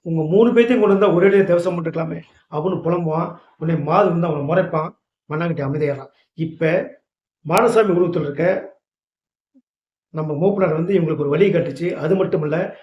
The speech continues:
நாளைக்கு காலையில நம்ம பூஜை பண்ண போறது இந்த ஊர் மக்களுக்கோ அந்த பெண்ணோட வீட்டுக்கே தெரியக்கூடாது.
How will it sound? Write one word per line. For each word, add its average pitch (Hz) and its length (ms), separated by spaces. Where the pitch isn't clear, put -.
நாளைக்கு 170 460
காலையில 233 440
நம்ம 170 260
பூஜை 220 260
பண்ண 170 180
போறது 160 380
இந்த 147 140
ஊர் 185 260
மக்களுக்கோ 170 640
அந்த 151 360
பெண்ணோட 214 460
வீட்டுக்கே 190 300
தெரியக்கூடாது. 143 500